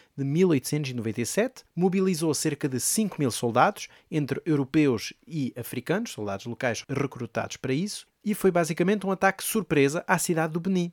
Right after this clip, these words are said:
Entraram por três pontos diferentes da cidade, quando ninguém estava a contar, e esta foi tomada a dezoito de fevereiro. Alguns historiadores consideram que até tenha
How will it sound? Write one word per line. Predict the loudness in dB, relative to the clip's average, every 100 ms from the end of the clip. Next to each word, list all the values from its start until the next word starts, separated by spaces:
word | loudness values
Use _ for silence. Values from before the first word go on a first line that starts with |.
| -4
Entraram | -2 2 2 0
por | -2 -2 0
três | 2 2
pontos | 0 -2 -2
diferentes | -4 -2 -2 -2 -6
da | -6
cidade, | -4 0 0 2
quando | 0 0
ninguém | 0 0 -2
estava | 0 -4
a | -2
contar, | -4 -4 -6 -8 -10
e | -6 -4 -6 _ _
esta | -2 -2 -4
foi | -4 -4
tomada | -2 -2 -2 -2
a | -4
dezoito | -2 2 2 0 -8
de |
fevereiro. | -10 -8 -6 -8 -10 -2
Alguns | 2 4 2 -2
historiadores | -2 0 0 -2
consideram | -6 -6 -2 -2 -2 -6 _
que | -6 -6 -6
até | -8 -4 -4
tenha | -2 -2 -2